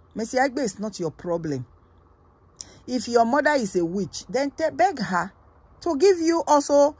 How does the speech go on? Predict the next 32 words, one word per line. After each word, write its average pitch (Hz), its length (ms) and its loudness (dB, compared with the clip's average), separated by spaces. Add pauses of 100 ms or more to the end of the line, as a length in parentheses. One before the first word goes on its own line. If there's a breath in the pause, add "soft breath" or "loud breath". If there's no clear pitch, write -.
(220 soft breath)
whatever 277 460 2
she 208 160 -4
has 180 180 2
given 233 300 -6
to 208 100 -2
Mercy 175 240 -6
Aigbe 190 300 -2
to 151 220 -6
eat. - 320 -14 (680 loud breath)
Or 202 400 6 (400)
whatever 254 420 4 (120)
you 262 120 -4
think 311 280 -6
Mercy 220 220 -2
Aigbe 247 340 0
is 180 120 -6 (160)
doing 247 280 -6
to 196 100 -2
your 170 140 0
mother 220 260 0
that 180 220 -2
is 160 160 -16
making 247 300 -4
your 175 120 0
mother 214 420 -2
to 190 60 -6
love 185 280 -2
her 208 100 2
to 190 100 -6
the 170 140 -4
extent 214 280 -6
of 143 180 -4